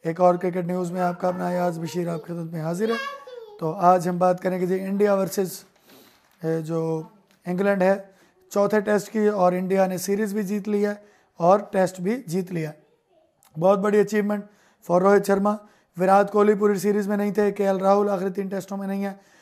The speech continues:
ए, जडेजा एक टेस्ट में नहीं थे, जसप्रीत बुमराह इस टेस्ट में नहीं थे, और आगे बेसबॉल की पूरी स्ट्रॉन्ग टीम थी। तो बहुत बड़ी बात है रोहित शर्मा के लिए और बड़ी अचीवमेंट है ये,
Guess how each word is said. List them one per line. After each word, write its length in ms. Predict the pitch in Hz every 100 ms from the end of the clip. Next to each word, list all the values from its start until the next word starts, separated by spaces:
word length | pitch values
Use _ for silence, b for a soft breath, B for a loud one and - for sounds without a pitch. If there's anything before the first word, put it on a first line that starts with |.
| b b
ए, 120 | 202
जडेजा 440 | 175 190 190 202 214
एक 100 | 202
टेस्ट 240 | 202 190
में 100 | 196
नहीं 180 | 196 190
थे, 80 | 196
जसप्रीत 420 | 185 196 214 208
बुमराह 300 | 180 214 233
इस 140 | 214
टेस्ट 220 | 220 190 202
में 60 |
नहीं 160 | 190 180
थे, 60 | 196 - b b b b
और 140 | 165 175
आगे 260 | 190 202
बेसबॉल 520 | 180 196 190 196 196
की 100 | 190
पूरी 260 | 190 202 202
स्ट्रॉन्ग 380 | - 202 202 185
टीम 240 | 202 202
थी। 240 | 190 196 - b b b b b _
तो 200 | 170 170
बहुत 240 | 170 190 185
बड़ी 180 | 196
बात 280 | 196 196 190
है 220 | 196 196 _ _ _ _ _ _ _ 165
रोहित 240 | 180 190
शर्मा 280 | 196 190 190
के 100 | 190
लिए 360 | 190 190 190 b b b b -
और 340 | 160 165 170
बड़ी 360 | 165 180 185 185
अचीवमेंट 540 | 185 - 208 226 226
है 120 | 220
ये, 220 | 214 220